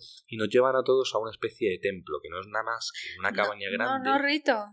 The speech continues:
Speaker 2: Rito ya suena demasiado... No, ceremonia.
Speaker 1: Ok, tú lo calificas de ceremonia,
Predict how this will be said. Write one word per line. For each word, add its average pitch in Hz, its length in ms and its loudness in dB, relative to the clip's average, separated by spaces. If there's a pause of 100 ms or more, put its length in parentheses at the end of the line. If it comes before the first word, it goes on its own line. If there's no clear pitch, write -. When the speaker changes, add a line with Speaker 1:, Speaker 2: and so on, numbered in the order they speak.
(140)
Speaker 2:
Rito 240 320 -4
ya 233 200 4
suena 240 300 -6
demasiado... 190 1300 -16 (640)
No, 190 380 -12 (200)
ceremonia. 180 560 -8 (640)
Speaker 1:
Ok, - 240 -2 (480)
tú 101 120 -6
lo 101 100 2
calificas 95 440 -2
de 90 80 -10
ceremonia, 113 600 -6